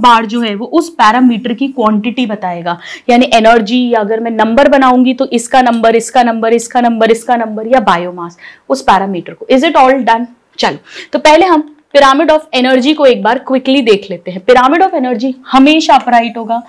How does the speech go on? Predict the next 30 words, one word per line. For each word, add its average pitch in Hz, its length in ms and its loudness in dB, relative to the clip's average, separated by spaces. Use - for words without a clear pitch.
कभी 311 300 4
उल्टा 262 460 2
नहीं 247 320 0
हो 233 120 -4
सकता 226 380 -2
है, 214 260 0
क्योंकि 294 340 2
टेन 277 280 2
परसेंट 247 440 0
लॉ 226 200 4
फॉलो 214 260 2
करता 214 320 -4
है। 208 260 -2
हर 330 240 4
बार 240 240 2
इंडिकेट 254 600 0
करेगा 226 380 -2
कि 233 140 -6
उस 247 200 -6
पर्टिकुलर 294 800 2
ट्रॉफिक 262 420 0
लेवल 226 300 -4
पर 226 400 -10
उस 349 300 -2
समय 247 320 2
पर 233 400 -6
उतने 302 340 4
एरिया 226 460 0
में 208 240 0
कितनी 311 420 0